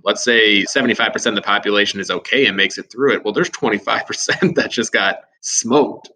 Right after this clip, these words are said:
you know, and how long does it take them to recover in an environment that is ever increasing in terms of cost of living? So the rental market will continue to,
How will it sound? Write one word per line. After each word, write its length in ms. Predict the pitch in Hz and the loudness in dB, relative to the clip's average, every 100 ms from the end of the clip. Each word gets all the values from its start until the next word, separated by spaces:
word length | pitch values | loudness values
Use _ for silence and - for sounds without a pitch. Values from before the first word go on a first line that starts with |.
| _ | _
you 140 | - 107 | -2 0
know, 280 | 98 101 101 | 2 0 0
and 420 | 101 98 95 95 | 0 0 0 -4
how 240 | - 123 | -2 2
long 140 | 131 127 | 4 4
does 120 | 110 | 0
it 100 | 107 | 0
take 160 | 120 113 | 0 0
them 200 | 107 104 | 0 -2
to 80 | |
recover 800 | 92 - 151 139 107 95 95 - _ | -2 -2 0 2 2 2 2 -2 _
in 80 | 104 | -4
an 120 | 98 | -2
environment 720 | 95 92 104 123 104 98 92 90 | -4 -2 0 2 2 0 -2 -2
that 200 | 95 92 | 0 0
is 440 | 90 87 - - _ _ _ - | 0 -4 -8 -10 _ _ _ -2
ever 220 | 117 104 | 2 2
increasing 880 | 92 90 117 117 - 95 92 90 - | 2 0 2 2 2 0 0 -4 -10
in 100 | 92 | -10
terms 260 | 92 101 92 | -6 -6 -6
of 140 | 90 | -10
cost 380 | - - 92 - | -6 -2 -2 -2
of 80 | 85 | -6
living? 400 | 92 - - - _ - | -6 -6 -8 -14 _ -2
So 400 | 110 98 92 92 | 2 2 2 2
the 100 | 92 | 0
rental 380 | 104 131 107 | 2 2 0
market 420 | 92 87 87 85 82 | 0 0 0 -2 -2
will 120 | 85 | -4
continue 420 | 90 - 95 87 | -6 -6 -4 -2
to, 340 | 87 90 - | -2 -2 -4